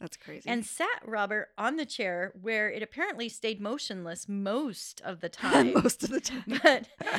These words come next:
Speaker 2: at least he didn't allow Robert to share the marriage bed. But still, Robert was said to have become more abusive to his wife, even locking her in the outside outhouse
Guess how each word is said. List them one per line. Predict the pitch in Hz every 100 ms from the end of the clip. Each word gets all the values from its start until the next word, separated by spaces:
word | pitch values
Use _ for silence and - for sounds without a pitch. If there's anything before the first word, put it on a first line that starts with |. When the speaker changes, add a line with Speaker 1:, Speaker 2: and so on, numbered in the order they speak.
| - -
Speaker 2:
at | 247
least | 294 415 392 262 - - 269 240 214 -
he | 311
didn't | 285 320 320
allow | 247 240 240 311
Robert | 262 208 185 180 -
to | 233
share | - 240 220
the | 196
marriage | 202 226 196 175
bed. | 165 156 107 - - _ -
But | 196 240 -
still, | - 294 226 160 180
Robert | 214 247 247 -
was | 233 330 339
said | - 202 170 170
to | 240 220
have | 226 202
become | 185 - 202 185
more | 196 247
abusive | 202 202 254 - 220 -
to | 202
his | 180 185
wife, | 208 165 170
even | - 233 233 196
locking | 214 254 254
her | 233 196
in | - 196
the | 180
outside | - 240 - - 208 180 170 170 _ _ _
outhouse | 285 349 - - 151 226 -